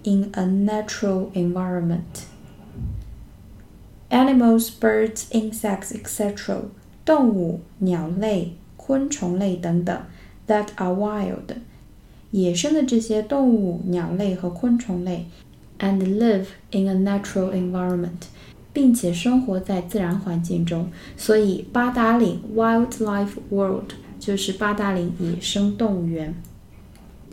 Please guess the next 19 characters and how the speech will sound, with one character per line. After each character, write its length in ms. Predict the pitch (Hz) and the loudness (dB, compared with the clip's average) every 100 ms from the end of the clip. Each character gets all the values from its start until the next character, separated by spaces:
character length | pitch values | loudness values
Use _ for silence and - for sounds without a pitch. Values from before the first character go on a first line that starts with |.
| - - - - - - - - - - | -20 -18 -16 -16 -16 -16 -18 -18 -18 -6
那 100 | 320 | 2
么 120 | 311 254 | 6 8
野 240 | 220 190 | 6 4
生 300 | - 311 370 | 2 2 2
动 120 | 349 | 4
物 120 | 240 | 4
园 260 | 190 175 190 | 4 2 4
呢， 160 | 240 240 | 2 2
还 160 | 226 | 2
有 120 | 233 226 | 4 4
另 160 | 262 | 2
外 180 | 285 254 | 2 0
一 60 | 190 | 0
个 160 | 185 | -2
词， 420 | - - 196 226 - - - - - - - - - - | -4 -6 -6 -8 -12 -20 -20 -20 -20 -20 -20 -20 -20 0
叫 160 | 233 220 | 4 6
做 300 | 220 196 - | 6 4 0
safari，safari，S 2750 | - 208 202 233 226 202 185 - - - - - - - - 202 220 214 208 180 - - - - - 214 233 - - | -2 0 2 2 4 2 -2 -8 -16 -20 -20 -20 -20 -6 0 0 0 0 0 -2 -6 -18 -20 -20 -6 0 0 0 4
A 300 | 226 226 | 6 6